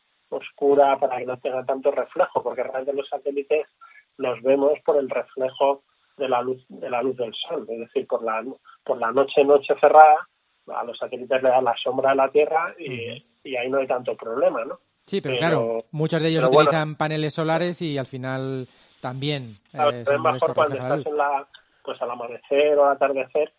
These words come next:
Speaker 1: es cuando se ven mejor, porque tienen más reflejo, ¿no? Pero, porque es muy bonito verlos y, y ya, yo animo a quien quiera a buscarse la, la página web donde, donde puedes ver las órbitas para observarlo en esos momentos,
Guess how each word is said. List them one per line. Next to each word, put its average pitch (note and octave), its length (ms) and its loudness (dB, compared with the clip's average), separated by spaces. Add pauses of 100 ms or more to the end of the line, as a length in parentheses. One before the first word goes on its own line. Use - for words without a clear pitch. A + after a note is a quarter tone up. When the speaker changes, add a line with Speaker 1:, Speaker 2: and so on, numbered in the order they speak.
(260)
Speaker 1:
es - 120 -16
cuando C3 260 -4
se C3+ 140 -6
ven C3 140 -2
mejor, C3 400 -4 (280)
porque B2 180 -4
tienen C3 200 -4
más C3 140 2
reflejo, A#2+ 480 -4
¿no? D#3+ 120 -4
Pero, A#2 380 -2 (180)
porque B2+ 200 -4
es B2+ 60 -2
muy C#3+ 100 6
bonito C#3+ 360 6
verlos E3+ 400 0
y, C3 380 -6 (280)
y C3 120 -14
ya, B2+ 180 2
yo B2 160 -2
animo C3 240 -2
a C3 60 -2
quien C3 200 -4
quiera C#3 440 -2
a C3 60 -4
buscarse C3 680 -4
la, C3 120 -4 (120)
la A2+ 120 -6
página C3 360 0
web C3 200 0 (460)
donde, B2+ 500 -4
donde B2+ 280 -6
puedes B2 240 -4
ver C3 160 2
las C3 200 2
órbitas C3+ 500 0
para C3 160 2
observarlo C3 520 0
en B2+ 100 -6
esos B2 200 -6
momentos, D3 460 -4